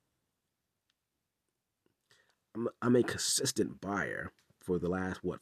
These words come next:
four years, I've been a consistent buyer. Now, early in,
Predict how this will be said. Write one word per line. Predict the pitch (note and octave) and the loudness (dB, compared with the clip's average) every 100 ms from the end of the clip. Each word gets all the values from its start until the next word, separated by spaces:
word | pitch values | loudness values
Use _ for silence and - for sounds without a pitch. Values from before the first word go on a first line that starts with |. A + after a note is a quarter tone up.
| - | -2
four | A2+ A2 | 0 2
years, | G#2+ B2 E2 F2 | 0 -2 -2 -4
I've | E2 | -6
been | E2 | -4
a | F#2 | -2
consistent | - F2+ - - - - - | -4 -6 -6 -6 -4 -6 -6
buyer. | - G2+ G2 C2+ - - _ _ _ _ _ _ _ F2+ | -6 -2 -2 -4 -10 -16 _ _ _ _ _ _ _ -6
Now, | F2 E2+ | -6 -4
early | - B2+ A2+ | -2 2 2
in, | G2 | 2